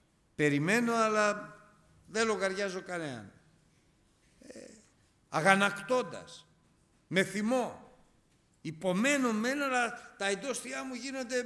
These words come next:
μαντάρα. Δεν α-, τους αντέχω να τους βλέπω, θα επιμένω μο-, θα υπομένω μόνος μου». Ε, δεν γίνεται. Με ευσέβεια.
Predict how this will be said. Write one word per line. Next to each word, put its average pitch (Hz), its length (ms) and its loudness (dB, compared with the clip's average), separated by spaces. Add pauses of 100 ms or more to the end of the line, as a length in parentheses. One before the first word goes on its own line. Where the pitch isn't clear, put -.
(140)
μαντάρα. 226 760 -2 (500)
Δεν 285 300 4
α-, 214 200 0 (100)
τους 262 200 0
αντέχω 254 480 0
να 262 140 -4
τους 240 180 -10
βλέπω, 240 340 -2
θα 196 80 -4
επιμένω 226 520 -2
μο-, 254 200 -4
θα 208 120 -4
υπομένω 220 500 -4
μόνος 208 460 -6
μου». 101 180 -20 (380)
Ε, - 120 -20
δεν 233 140 -10
γίνεται. 107 480 -14 (1000)
Με 143 160 -4
ευσέβεια. 139 720 -6